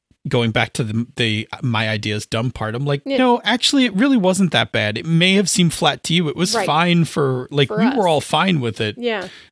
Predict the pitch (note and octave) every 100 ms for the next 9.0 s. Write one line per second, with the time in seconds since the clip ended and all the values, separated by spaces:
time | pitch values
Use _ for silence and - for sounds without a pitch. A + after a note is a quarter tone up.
0 | - B2 A2 A2 A#2 _ _ - E3+ D#3
1 | E3 E3 F#3 D#3 D3+ E3 E3 F3+ D#3 -
2 | D#3+ E3+ G#3+ G#3 - C#4+ C#4+ B3+ G#3+ B3
3 | - - B3 A#3+ - B3+ G3+ F#3+ G3 G#3
4 | F#3 E3 E3 F3 D3 - G#2+ A2 - -
5 | D#3 D3 C#3 - E3+ F3+ - D4+ - -
6 | - _ _ - E4+ - _ _ _ _
7 | _ _ - G#3 G3 D#3 - - A3+ G3+
8 | G#3+ D3+ - - C3+ B2 - - A2+ G#2+